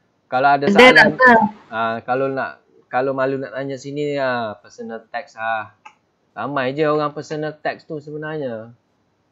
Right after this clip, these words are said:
Speaker 1: Ha, ha, ada je yang WhatsApp saya tengah-tengah malam pun ada WhatsApp.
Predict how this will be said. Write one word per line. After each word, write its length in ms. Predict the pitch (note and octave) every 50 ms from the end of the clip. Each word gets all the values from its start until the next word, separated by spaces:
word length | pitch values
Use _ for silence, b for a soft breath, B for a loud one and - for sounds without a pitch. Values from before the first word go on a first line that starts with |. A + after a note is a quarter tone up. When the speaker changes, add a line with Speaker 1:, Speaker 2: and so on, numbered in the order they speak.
| _ _ _ _ -
Speaker 1:
Ha, 80 | A#2+ A2+ A2+ A2 A2 A2 G#2+ G#2 G#2 G2+ G#2 G#2+ A2+ A2+ A2 G#2 G2+ G#2 G#2
ha, 120 | - G2+ F#2+
ada 400 | - A2 B2+ C#3+ D3 D#3 C#3+ C3+
je 240 | B2+ B2 B2 B2 A#2
yang 240 | A#2 A#2 A#2 A2+ A2+
WhatsApp 440 | A2+ A2+ A2+ A2+ - C3+ A2+ F#2 A2
saya 200 | A#2+ B2 B2 A#2+
tengah-tengah 400 | - B2 A#2+ A#2 A#2 A#2 A2+ A#2
malam 400 | A#2 A#2 A#2+ C3 C#3 C#3+ C#3 C#3
pun 80 | A#2+
ada 200 | A2 G#2+ G#2 G#2+ G2+
WhatsApp. 480 | G2+ G2 F#2 F#2 - - F#2 F#2 -